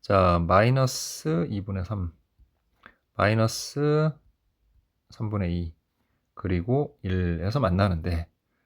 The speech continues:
자, 얘는 이렇게 내려갔다가 이렇게 접하면서 끝이 올라가야 돼. 이렇게 그래프가 이렇게 되는 형태다. 그러면 자, 이제 그 다음 조건이 뭔가 했더니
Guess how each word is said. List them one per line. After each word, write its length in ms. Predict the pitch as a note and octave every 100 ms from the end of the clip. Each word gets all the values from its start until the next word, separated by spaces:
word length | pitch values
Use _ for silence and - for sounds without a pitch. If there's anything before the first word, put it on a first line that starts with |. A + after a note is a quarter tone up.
| _ _
자, 220 | - F2+
얘는 340 | F2 C3 E3+ - _ _ _ _ _ _ _ _ _ _ _ _ -
이렇게 320 | G2 G2 -
내려갔다가 1160 | F#2 F2+ F2+ E2+ - - F#2+ F#2 G#2+ A#2+ B2 A#2
이렇게 1120 | F#2+ F#2 F#2 - _ _ _ _ - C#3 C3+
접하면서 460 | C3 F2+ - E2+ F2
끝이 260 | G2 -
올라가야 400 | G#2+ F#2 G#2 F#2+
돼. 80 | F2
이렇게 240 | E2+ E2+ F2
그래프가 600 | F2 - - A#2 D3+ D#3
이렇게 240 | G2 E2+
되는 260 | E2+ E2+ F2+
형태다. 500 | A#2 - G2 A2+ - _ - - - - - -
그러면 560 | D#3+ D#3+ G#2 A2+ E3
자, 160 | - G#2
이제 220 | G2 F2+
그 180 | - B2+
다음 160 | F3
조건이 300 | E3 C3 C3+
뭔가 240 | C#3 F#2 G2
했더니 540 | F2+ F#2 A2 G#2 D#2+